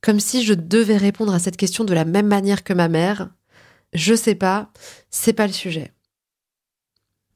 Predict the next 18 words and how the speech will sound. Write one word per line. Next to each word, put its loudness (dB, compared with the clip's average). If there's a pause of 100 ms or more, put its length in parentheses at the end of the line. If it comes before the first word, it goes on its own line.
(460)
En 2
grandissant, 2
je -2
me 2
suis -4
souvent 0
mise 0
en 2
colère 0
de -2
manière 0
assez 0
violente 0
pour -6
des 0
choses -2
sans -4
importance. -4